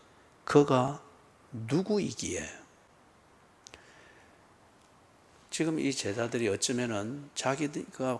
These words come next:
감기기가 있으면은 예수를 찾으면서 예수 중심으로 여전히 뭔가를 하려고 할 거예요.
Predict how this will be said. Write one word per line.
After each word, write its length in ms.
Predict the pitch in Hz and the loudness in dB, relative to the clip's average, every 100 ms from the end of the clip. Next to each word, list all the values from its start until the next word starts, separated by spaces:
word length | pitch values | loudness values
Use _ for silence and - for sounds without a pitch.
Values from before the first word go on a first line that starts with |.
| - | 2
감기기가 800 | 98 110 113 139 - 139 123 117 | 2 0 -2 -2 -2 0 0 -2
있으면은 680 | 110 - 120 117 110 110 117 - - - - - - - - - | 0 0 0 -2 -2 -4 -6 -16 -20 -20 -20 -20 -20 -20 -14 0
예수를 580 | 107 107 - 123 123 | 4 6 4 2 0
찾으면서 1000 | 113 - 113 104 113 104 101 - 107 107 | 2 0 -2 -2 -2 0 0 0 -2 -2
예수 340 | 101 104 - 117 | 2 4 4 2
중심으로 580 | - 104 - 110 104 95 | -2 0 0 0 0 0
여전히 320 | 92 113 104 | 0 -2 -2
뭔가를 380 | 101 107 98 - | -2 -2 -2 -2
하려고 440 | - 98 107 104 | -4 -2 -2 -4
할 100 | 92 - | -6 -6
거예요. 320 | 98 87 | -8 -8